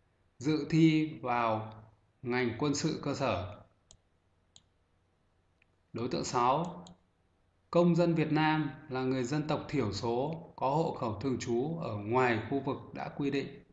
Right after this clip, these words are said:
thuộc đối tượng một. Con thương binh, con bệnh binh, con của người được hưởng chính sách như thương binh bị suy giảm khả năng lao động dưới tám mươi mốt phần trăm.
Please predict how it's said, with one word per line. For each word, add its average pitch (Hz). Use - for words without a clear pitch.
thuộc 123
đối 113
tượng 127
một. -
Con 143
thương 160
binh, 160
con 156
bệnh 139
binh, 156
con 156
của 117
người 123
được 120
hưởng 101
chính 127
sách 170
như 151
thương 156
binh 156
bị 139
suy 165
giảm 123
khả 107
năng 131
lao 139
động 117
dưới 123
tám 143
mươi 165
mốt 160
phần 120
trăm. 127